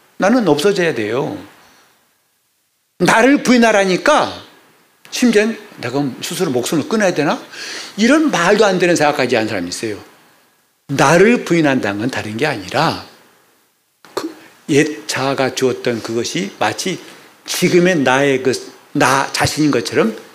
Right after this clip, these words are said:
생각과 감정을 받아들이지 말라. 그걸 끊어버리라 이 말이죠. 나를 부인하라. 그 말은 거짓된 나를 부인하라는 뜻이에요. 육신에 속한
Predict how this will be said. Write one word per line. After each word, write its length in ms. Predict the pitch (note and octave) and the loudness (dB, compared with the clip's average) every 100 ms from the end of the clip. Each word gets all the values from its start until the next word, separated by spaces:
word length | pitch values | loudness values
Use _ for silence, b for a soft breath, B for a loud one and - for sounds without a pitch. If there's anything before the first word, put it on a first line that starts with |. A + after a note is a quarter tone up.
| _ _ _ _ _ _ _ - | _ _ _ _ _ _ _ -14
생각과 800 | - A#2 A2 G2+ - - A2 - | -10 -8 -6 -8 -8 -8 -6 -6
감정을 640 | G2 F#2 - F2+ C#3+ A#3 | -8 -8 -10 -4 -4 -4
받아들이지 720 | - G#2+ C3+ - G#2 - D3+ D3+ - | -6 -4 -4 -4 -8 -6 -8 -8 -16
말라. 500 | - F2 D#2 F2+ A#2 - - _ _ _ _ _ - - | -6 -4 -4 -4 -4 -8 -20 _ _ _ _ _ -10 -4
그걸 340 | - F3 - - | 0 0 -2 -4
끊어버리라 560 | E4+ D4 C4+ E3+ B2 A2+ | 0 2 2 0 -2 -4
이 60 | |
말이죠. 380 | D3+ G#2 - - - - _ _ _ _ _ _ _ | -8 -12 -14 -16 -18 -20 _ _ _ _ _ _ _
나를 400 | - G3 G#3 C#4 | 0 2 2 0
부인하라. 500 | - F#3 C3 F#2+ - - - _ _ _ _ _ _ _ _ _ - - | 0 0 0 -2 -8 -12 -20 _ _ _ _ _ _ _ _ _ -20 -8
그 80 | C#3+ | -2
말은 340 | C3 C3+ G3+ B B B B B | 0 0 -2 B B B B B
거짓된 640 | - E3 F#3 F#3 - A3+ | 2 4 2 0 0 0
나를 280 | G3+ D3 F3 | 2 0 0
부인하라는 480 | - G3 D#3+ C3+ A#2+ | -2 0 0 -2 -4
뜻이에요. 800 | B2 - F#2 D#2+ F#2 B2 C#3+ G2 - _ _ _ _ _ _ - | -8 -6 -8 -8 -8 -8 -8 -10 -20 _ _ _ _ _ _ 0
육신에 360 | F#3+ - A#3 | 0 4 2
속한 800 | G#3 - - F3 E3+ D#3 G#3 - | 2 0 0 0 0 -4 -12 -16